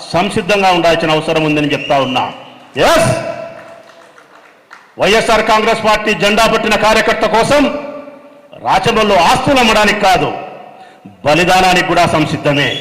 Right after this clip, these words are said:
ఆత్మత్యాగానికి కూడా నేను పరిసిద్ధమే. జగన్ స్థాపించిన జెండా కోసం, ఆ జెండా పట్టిన మీ అందరి కోసం నేను, నా కుటుంబం సర్వస్వం పోగొట్టుకునే దానికి సంసిద్ధంగా ఉందాం మిత్రులారా.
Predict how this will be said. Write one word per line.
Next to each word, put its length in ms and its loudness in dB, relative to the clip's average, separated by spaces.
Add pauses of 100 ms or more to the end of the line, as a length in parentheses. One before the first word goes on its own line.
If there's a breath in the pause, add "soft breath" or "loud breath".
(840)
ఆత్మత్యాగానికి 840 2
కూడా 180 2
నేను 200 2
పరిసిద్ధమే. 480 2 (1500)
జగన్ 260 2 (220)
స్థాపించిన 640 0
జెండా 240 2 (120)
కోసం, 280 2 (960)
ఆ 20 4 (140)
జెండా 320 2
పట్టిన 240 0 (100)
మీ 60 2 (100)
అందరి 300 2
కోసం 260 2 (1500)
నేను, 220 2 (120)
నా 60 4 (120)
కుటుంబం 380 2 (520)
సర్వస్వం 560 2
పోగొట్టుకునే 520 2
దానికి 300 2 (540)
సంసిద్ధంగా 600 2
ఉందాం 220 2
మిత్రులారా. 500 2